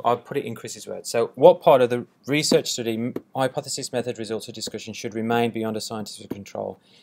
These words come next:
The answer, of course, is the results, the part that matters most for publishing in prestigious journals and advancing careers. So in other words, you're putting Dracula in charge of the blood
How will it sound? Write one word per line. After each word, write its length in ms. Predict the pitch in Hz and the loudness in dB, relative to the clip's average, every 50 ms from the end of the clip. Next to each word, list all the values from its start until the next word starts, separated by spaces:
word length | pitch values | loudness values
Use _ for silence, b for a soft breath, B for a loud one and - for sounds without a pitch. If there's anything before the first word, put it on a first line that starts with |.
| B B | B B
The 80 | 123 131 | 0 0
answer, 240 | 147 151 147 - 143 | 0 0 -2 -4 -6
of 60 | - | -6
course, 380 | - - 117 110 110 - - _ _ _ | -2 -2 -2 -2 -2 -6 -10 _ _ _
is 140 | - 104 98 | -16 -14 -10
the 80 | 113 107 | -8 -8
results, 400 | 110 104 98 107 101 95 - - | -8 -6 -6 -6 -6 -8 -10 -14
the 60 | - | -18
part 300 | - - - 151 151 123 | -12 -4 -2 0 0 0
that 80 | - 120 | -2 -4
matters 340 | 120 113 107 - 110 104 107 | -4 -6 -6 -8 -14 -10 -6
most 540 | 120 120 120 120 120 117 - - - - _ b b b b b b | -2 -2 0 -2 -2 -4 -8 -12 -14 -18 _ b b b b b b
for 80 | - 107 | -20 -14
publishing 560 | _ - 147 127 131 123 - - 135 127 117 | _ -8 -8 -6 -6 -8 -8 -6 -8 -8 -8
in 160 | - - 107 | -10 -12 -14
prestigious 460 | - - 113 - - - 139 135 127 | -12 -10 -8 -8 -6 -6 -8 -8 -8
journals 420 | - - 120 113 107 107 107 101 - | -8 -4 -4 -4 -4 -4 -6 -8 -10
and 120 | - 107 | -10 -10
advancing 500 | 104 95 - 110 107 104 104 - 110 104 | -10 -8 -6 -6 -6 -6 -6 -10 -12 -14
careers. 580 | - - - 107 104 101 95 95 98 - - - B B B B B B B B B | -16 -14 -14 -12 -12 -10 -10 -10 -10 -10 -14 -20 B B B B B B B B B
So 200 | B - 123 120 | B -4 -2 -2
in 140 | 120 120 143 | -2 -2 -2
other 180 | 151 147 143 | 0 0 0
words, 300 | 131 123 120 113 110 - | 0 0 0 0 -2 -4
you're 80 | - 104 | -8 -12
putting 420 | - _ - - 143 135 131 131 | -14 _ -12 -8 -8 -6 -6 -6
Dracula 460 | 120 - 120 113 - - - 113 110 110 | -6 -4 -4 -6 -6 -8 -12 -10 -8 -8
in 80 | 107 | -10
charge 340 | 101 - 117 113 107 107 - | -10 -10 -12 -12 -12 -12 -12
of 60 | 104 | -12
the 60 | 101 | -12
blood 260 | 104 - - 107 104 | -12 -10 -8 -10 -10